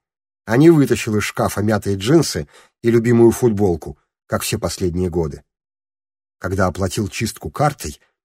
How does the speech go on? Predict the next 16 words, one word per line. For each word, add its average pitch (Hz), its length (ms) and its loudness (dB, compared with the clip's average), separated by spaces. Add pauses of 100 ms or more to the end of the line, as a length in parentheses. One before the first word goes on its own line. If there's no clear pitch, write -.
(160)
кредитка 113 440 -4
ушла 131 420 0 (240)
в 82 120 -12
ещё 123 560 0
более 90 320 0
глубокий 87 420 -2
минус. 80 460 -6 (1000)
Ладно. 120 500 4 (680)
Надеюсь, 143 440 4
сегодняшнее 127 680 4
собеседование 110 800 0
не 113 160 4
окажется 147 560 0
напрасной 101 540 0
тратой 95 340 -2
времени, 104 560 2